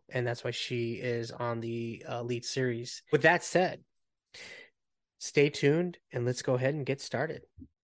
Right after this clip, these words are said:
All right, guys, this is an episode I personally been waiting for, for a long time.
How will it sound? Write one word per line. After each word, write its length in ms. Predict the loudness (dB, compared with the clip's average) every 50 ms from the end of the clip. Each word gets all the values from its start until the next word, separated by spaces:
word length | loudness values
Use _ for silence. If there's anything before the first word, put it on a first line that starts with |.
| _ 0
All 240 | 2 6 8 8
right, 640 | 8 8 8 10 10 12 12 12 10 8 6 2 6
guys, 920 | 10 10 12 12 12 12 10 10 8 8 6 4 0 -4 -6 -8 -10 -10 -6
this 480 | 4 8 12 12 12 12 10 6 -2 0 6
is 340 | 10 12 12 12 10 8 6
an 140 | 6 8
episode 560 | 8 8 8 6 4 6 8 10 10 10 8 6 0 _ _ _ _ _
I 220 | 6 8 8 8 8
personally 480 | 8 6 4 4 4 2 0 2 2
been 80 | 2 4
waiting 300 | 4 4 4 4 2 0
for, 300 | 2 4 6 8 8 6
for 120 | 6 4
a 60 | 4 4
long 280 | 4 4 2 2 0
time. 420 | 0 2 4 4 4 4 2 -2